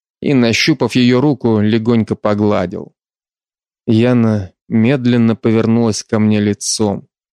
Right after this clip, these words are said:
впилась взглядом в мой профиль, а я трусливо пялился на дорогу и руки не убирал. "Здесь притормози. И езжай медленнее. Старайся смотреть по сторонам, вдруг он".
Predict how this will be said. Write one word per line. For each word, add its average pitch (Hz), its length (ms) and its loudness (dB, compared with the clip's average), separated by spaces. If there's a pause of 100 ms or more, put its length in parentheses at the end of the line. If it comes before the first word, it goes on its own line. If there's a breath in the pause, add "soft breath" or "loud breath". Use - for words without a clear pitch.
(460)
впилась 117 500 0
взглядом 113 640 0
в 104 60 -4
мой 117 200 0
профиль, 123 540 -2 (380)
а 123 100 0
я 165 220 2
трусливо 170 640 0
пялился 156 460 0
на 135 140 2
дорогу 127 440 2
и 110 180 2
руки 135 480 0
не 123 160 2
убирал. 101 640 -2 (1000)
"Здесь 131 320 0
притормози. 147 800 -2 (840)
И 135 80 2
езжай 156 520 2
медленнее. 107 680 0 (420)
Старайся 156 480 0
смотреть 147 400 -2
по 143 100 0
сторонам, 127 600 0
вдруг 147 320 0
он". 139 300 0